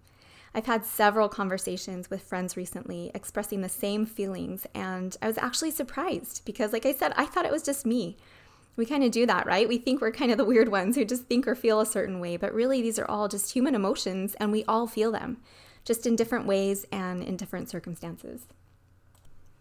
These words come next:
So I guess my message to you today is don't be afraid to feel and even pursue joy.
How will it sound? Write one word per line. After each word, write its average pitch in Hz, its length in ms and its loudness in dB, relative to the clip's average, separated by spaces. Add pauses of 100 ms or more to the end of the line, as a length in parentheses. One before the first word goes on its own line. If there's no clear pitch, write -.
(120)
So 254 420 8
I 269 120 4
guess 339 300 2
my 320 80 4
message 240 420 4
to - 100 2
you 254 100 4
today 202 500 4
is 233 220 4
don't 269 240 2
be 330 120 0
afraid 262 340 -2
to 240 80 0
feel 226 440 -2
and 220 200 -2
even 220 260 0
pursue 208 420 -4
joy. 196 460 -8